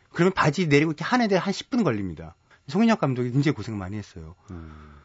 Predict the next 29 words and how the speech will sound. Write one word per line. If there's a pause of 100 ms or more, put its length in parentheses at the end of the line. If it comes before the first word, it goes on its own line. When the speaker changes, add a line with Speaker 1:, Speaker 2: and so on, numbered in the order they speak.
(280)
Speaker 2:
자,
세
분이
이제
쭉
그
겪은
얘기를
했는데 (440)
마무리를
살살
해야
될
것
같은데 (380)
어떻습니까?
지금
부분적으로는
다
얘기했지만은 (600)
이 (200)
남극에서
최초로
월동을
했다는
이제
기록을
가지신
분들인데,